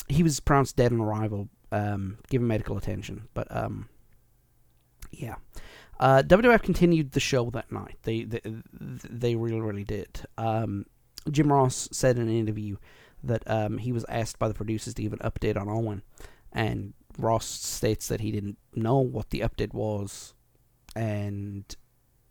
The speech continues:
they said, uh, "Jim, Owen is, has passed. By the way, you're back on in five." And, you know, um, they announced live on air that Owen had, had passed. And they didn't tell anybody in the arena, but I think, uh, people, you know, knew,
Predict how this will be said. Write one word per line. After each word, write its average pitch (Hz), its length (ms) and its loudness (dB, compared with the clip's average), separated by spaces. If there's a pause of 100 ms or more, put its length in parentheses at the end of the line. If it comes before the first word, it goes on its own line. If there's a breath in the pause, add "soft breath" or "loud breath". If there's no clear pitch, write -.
(520)
they 123 160 0
said, 110 340 -2
uh, 110 200 -4
"Jim, 113 380 -4 (120)
Owen 107 320 -6
is, 98 400 -12
has - 180 -12
passed. - 600 -2 (800 soft breath)
By 123 140 6
the 127 80 -2
way, 110 100 0
you're 113 140 -2
back 110 260 -2
on 107 100 -2
in 107 100 -4
five." 107 520 -6 (600)
And, 120 380 -2
you 127 140 -2
know, 113 180 -2 (100)
um, 110 360 0 (500)
they 135 140 4
announced 127 280 2
live 131 200 4
on 135 120 4
air 120 140 2
that 131 160 -6
Owen 110 280 -2
had, 117 200 -4
had 113 200 -8
passed. - 420 -4 (800 soft breath)
And 113 260 0
they 131 80 2
didn't 180 160 4
tell 226 160 10
anybody 202 240 4
in 175 100 4
the 156 80 6
arena, 120 420 0
but 123 100 0
I 113 40 2
think, 117 320 -2
uh, 110 200 2
people, 117 440 -4
you 113 180 -2
know, 98 100 -6
knew, 110 480 -2